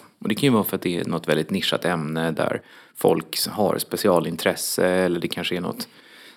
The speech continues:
något, eh, något litterärt. Så att där, där liksom, den statistiken får man ju verkligen förhålla sig till med viss distans och lite kritiskt tänkande. Men, men den har Bookbeat exempelvis.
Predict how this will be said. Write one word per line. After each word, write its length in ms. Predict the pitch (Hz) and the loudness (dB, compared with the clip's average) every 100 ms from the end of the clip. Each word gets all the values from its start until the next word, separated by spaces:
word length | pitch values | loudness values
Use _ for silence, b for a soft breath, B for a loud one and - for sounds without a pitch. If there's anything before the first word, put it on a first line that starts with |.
| B | B
något, 380 | - - - - | -8 -8 -10 -4
eh, 400 | - - - - - | -2 -2 -4 -4 -4
något 240 | 95 - | -4 -2
litterärt. 360 | 87 - - - | -6 -2 -4 -2
Så 80 | - | -4
att 120 | - - | -6 2
där, 140 | 113 | 4
där 320 | 110 107 113 117 | 4 4 6 6
liksom, 260 | 110 101 | 4 6
den 200 | 117 127 | 6 6
statistiken 580 | 123 110 - - - 90 | 4 0 0 0 0 -4
får 120 | - | -2
man 180 | 90 87 | 0 0
ju 100 | 90 | 0
verkligen 400 | 92 87 - 87 | -2 -2 -4 -6
förhålla 360 | 107 104 113 107 | -4 2 2 2
sig 140 | - | -2
till 200 | 101 - | -2 -2
med 120 | 90 | -2
viss 280 | 87 - - | -6 -6 -6
distans 560 | - 98 110 104 92 90 | -4 2 4 2 0 -2
och 60 | |
lite 160 | 92 - | -4 -6
kritiskt 500 | - 120 - - - _ - _ - | -2 -2 -2 -6 -8 _ -20 _ -6
tänkande. 540 | - 98 - 120 107 104 | -2 0 0 0 0 0
Men, 220 | 104 101 | 0 4
men 100 | 107 | 6
den 160 | 131 143 | 6 6
har 80 | 120 | 4
Bookbeat 520 | - - - - - | 2 -4 -4 -6 -6
exempelvis. 500 | - - - - | -8 -8 -6 -6